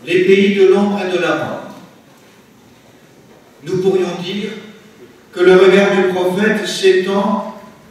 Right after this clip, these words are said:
sur ces pays du désespoir.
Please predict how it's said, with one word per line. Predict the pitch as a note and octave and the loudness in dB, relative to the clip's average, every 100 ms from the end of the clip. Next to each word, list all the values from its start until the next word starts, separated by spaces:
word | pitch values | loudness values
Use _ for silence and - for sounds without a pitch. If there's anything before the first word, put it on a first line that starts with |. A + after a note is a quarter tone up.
| - _ _ _ _ _ _ | -20 _ _ _ _ _ _
sur | - - G3 | -10 -4 -2
ces | G3 G3 F#3 | 0 0 0
pays | F#3+ F#3+ G3 A3+ A3+ - - - - - _ - | 4 2 2 -4 -4 -6 -14 -20 -20 -20 _ -20
du | - F#3+ | -12 -8
désespoir. | G3+ A3+ - F#3+ - - A#2 G#2 - G2+ | -2 -2 -2 -6 -8 -10 -10 -10 -12 -16